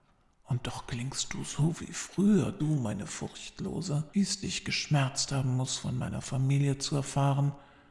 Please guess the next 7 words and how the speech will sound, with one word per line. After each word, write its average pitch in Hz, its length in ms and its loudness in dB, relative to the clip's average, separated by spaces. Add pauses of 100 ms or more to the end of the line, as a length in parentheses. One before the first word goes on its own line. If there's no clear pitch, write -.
(640)
und - 200 -6
wie - 160 -4 (200)
unbedacht - 720 2
und - 280 -8
grausam 160 540 4
von 143 280 -4
mir. 147 180 -2